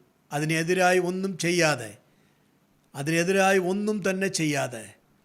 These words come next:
മുമ്പോട്ട് വന്ന ആ യോസേപ്പിനെ ദൈവം എത്രത്തോളം അനുഗ്രഹിച്ചു എന്ന് നിങ്ങൾ ഓർക്കുമ്പോൾ ഒരു കാര്യം ഓർക്കണം. നിങ്ങൾ ദൈവ സാന്നിധ്യത്തിൽ നിൽക്കുമെങ്കിൽ ദൈവം നിങ്ങളെ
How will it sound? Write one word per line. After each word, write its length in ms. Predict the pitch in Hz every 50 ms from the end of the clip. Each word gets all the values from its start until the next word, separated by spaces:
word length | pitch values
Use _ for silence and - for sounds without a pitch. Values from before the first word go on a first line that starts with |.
| _ _ _ _ _ -
മുമ്പോട്ട് 420 | 139 151 156 156 160 160 147 160
വന്ന 260 | 156 160 156 160 156 156 151 151 - - _ _ _ _ _ -
ആ 180 | - 139 151 160 165 160 165 180 - - - _ _ _ _ - 277
യോസേപ്പിനെ 680 | 170 156 165 165 160 - 180 151 127 - 131 120 117 107 - _ _ _ _ _ _ _ _ _ -
ദൈവം 480 | 135 127 147 151 160 160 160 160 160 160
എത്രത്തോളം 680 | 156 151 151 175 170 165 165 180 170 165 170 165 160 156
അനുഗ്രഹിച്ചു 560 | 139 147 160 160 160 151 151 147 147 - 160 160
എന്ന് 280 | 143 139 139 147 139 135 131 - _ _ _ _ _ -
നിങ്ങൾ 140 | 139 131 135
ഓർക്കുമ്പോൾ 500 | 143 156 160 156 - 156 151 147 143 135 135
ഒരു 180 | 143 156 170 -
കാര്യം 340 | - 165 170 165 170 165 143
ഓർക്കണം. 380 | 131 131 123 135 123 120 107 107 - _ _ _ _ _ _ _ _ _ _ _ _ _ _ -
നിങ്ങൾ 340 | - 123 131 139 143 147 147 147 143 135 127 131 - - _ _ _ _ _ _ _ _ _ _ _ _ _ _ _ _ _ _ -
ദൈവ 380 | 127 123 139 143 151 156 156 151 156
സാന്നിധ്യത്തിൽ 680 | 151 - 156 143 147 147 156 151 151 156 147 135 156 143 139
നിൽക്കുമെങ്കിൽ 560 | 131 131 127 - 135 127 123 107 101 - - - _ _ _ _ _ _ _ _ _ _ _ _ _ _ _ _ _ _ _ _ _ - 151 110 113
ദൈവം 460 | 139 143 147 147 143 135 143 139 131 127 131 - _ _ _ _ - -
നിങ്ങളെ 520 | 120 127 139 143 143 147 143 143 139 131